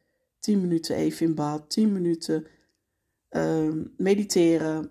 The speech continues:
Wat voor jou het beste is, wat voor jou, ehm, werkt. En dan laat je de gedachten tot je komen. En dan voel je op den duur wel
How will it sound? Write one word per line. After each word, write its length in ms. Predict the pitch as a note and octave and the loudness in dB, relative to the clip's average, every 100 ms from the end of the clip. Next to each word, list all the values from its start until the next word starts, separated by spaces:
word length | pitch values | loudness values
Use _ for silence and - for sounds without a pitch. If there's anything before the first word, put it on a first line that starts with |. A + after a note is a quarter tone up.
| _ | _
Wat 360 | E3+ G#3 A#3 - | -2 0 0 -4
voor 140 | F3+ | -2
jou 300 | F3 E3 D#3 | 2 2 0
het 140 | D3 | -4
beste 400 | - G#3+ - - | -2 -2 -2 -8
is, 360 | - - - - | -10 -14 -18 -14
wat 200 | - F3+ | -12 -8
voor 120 | - | -2
jou, 420 | E3 D3+ D3+ D3+ - - | 0 0 0 -2 -6 -6
ehm, 400 | D3 D3 E3 - - _ _ _ | -6 -4 -6 -10 -14 _ _ _
werkt. 560 | F#3 A3 D3 - - _ _ _ _ _ _ _ _ _ _ _ _ _ _ _ _ _ _ _ _ _ | 0 0 0 -8 -16 _ _ _ _ _ _ _ _ _ _ _ _ _ _ _ _ _ _ _ _ _
En 200 | E3+ E3 | -4 0
dan 360 | G3 G#3 G3 - | 2 2 0 -2
laat 300 | D#3+ D#3+ - | -4 -4 -6
je 60 | |
de 60 | D3+ | -6
gedachten 520 | D#3+ D3+ D3 - - | -4 -4 -4 -8 -6
tot 180 | G3 G3 | -4 -4
je 100 | - | -6
komen. 300 | - - - | -6 -4 -2
En 120 | D#3 | 0
dan 220 | F3+ G#3 | 0 0
voel 340 | A3 - D4+ C4+ | -2 4 6 6
je 140 | G3+ | 2
op 100 | F3+ | 0
den 160 | F3+ F3 | -2 -2
duur 300 | E3+ E3 D#3 | 0 0 0
wel 520 | D3+ D3+ D#3 D#3 | -2 -2 -6 -10